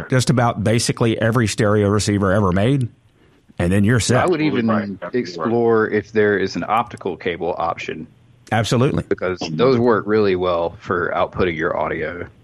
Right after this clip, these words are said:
Speaker 2: to a sound
Speaker 3: Well,
Speaker 2: system.
Speaker 3: uh, currently, I'm using this Pure system. Um, it's a Pure adapter. It plugs in, but it uses Wi-Fi. And I'm, I'm not really, it's,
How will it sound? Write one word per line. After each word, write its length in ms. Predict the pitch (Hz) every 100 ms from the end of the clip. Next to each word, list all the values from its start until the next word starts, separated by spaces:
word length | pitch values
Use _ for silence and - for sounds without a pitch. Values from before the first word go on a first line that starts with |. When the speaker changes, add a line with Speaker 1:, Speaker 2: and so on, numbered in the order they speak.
| _ _ -
Speaker 2:
to 200 | - -
a 140 | - -
sound 280 | - - -
Speaker 3:
Well, 80 | -
Speaker 2:
system. 220 | - -
Speaker 3:
uh, 140 | 120 120 - - -
currently, 560 | 170 170 156 160 151 156 - _ -
I'm 140 | 127 131
using 200 | 131 120
this 120 | 107 -
Pure 240 | 151 139
system. 520 | - 135 123 127 123
Um, 200 | 92 104
it's 120 | 104 95
a 60 |
Pure 360 | 87 131 131 117
adapter. 480 | 107 120 110 110 104
It 100 | - _ _ _
plugs 200 | 123 113
in, 180 | 120 117 _ _
but 120 | - 110
it 180 | 110 -
uses 260 | 139 117 104
Wi-Fi. 760 | 107 123 117 - 92 87 85 - _ _ _ -
And 140 | 101
I'm, 160 | 101 85
I'm 140 | 104 117
not 220 | 131 117
really, 220 | 120 110
it's, 120 | 117